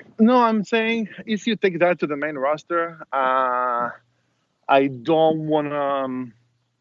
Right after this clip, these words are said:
yeah, it's okay every now and then, but you can't have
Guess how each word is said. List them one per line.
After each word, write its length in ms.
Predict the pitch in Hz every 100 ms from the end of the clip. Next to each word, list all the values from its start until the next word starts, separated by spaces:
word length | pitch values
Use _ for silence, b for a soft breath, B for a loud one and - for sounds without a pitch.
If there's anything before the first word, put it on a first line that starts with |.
| _ _ _ _
yeah, 240 | 160 160 180
it's 260 | 202 165 214
okay 340 | - 214 202
every 220 | 196 165
now 300 | 165 127 151
and 180 | 180 170
then, 380 | 175 175 180 180 _ _ _ -
but 280 | 127 143
you 60 | 151
can't 520 | - 165 160 160 151
have 520 | - 151 147 131 127